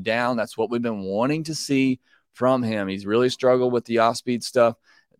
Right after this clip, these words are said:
particularly down and in. This one's more down middle. When I first saw it, I thought it was more down and in, but it was really more down middle. But either way,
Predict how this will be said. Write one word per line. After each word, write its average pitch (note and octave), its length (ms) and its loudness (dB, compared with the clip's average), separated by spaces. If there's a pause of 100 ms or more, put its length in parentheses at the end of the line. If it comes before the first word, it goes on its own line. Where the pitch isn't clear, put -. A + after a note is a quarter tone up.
particularly F3 420 4
down C3 280 6
and B2 100 0
in. C3 180 0
This C#3+ 140 0
one's D#3 240 -2
more C3+ 220 2
down A#2 560 -2
middle. B2+ 320 2
When A#2+ 100 0
I G2+ 80 -4
first C3 300 -2
saw B2 200 6
it, A2+ 60 4
I G#2 40 -2
thought A2+ 180 2
it A2+ 40 2
was A2 100 -2
more A#2 140 -2
down A2 260 -2
and A2 100 -2
in, A2 160 -2
but G#2+ 100 0
it G2 40 0
was G#2 120 -6
really B2 160 0
more A#2 160 -2
down G#2 360 -2
middle. G#2 260 0
But G2+ 140 -4
either C3 220 0
way, A2 360 2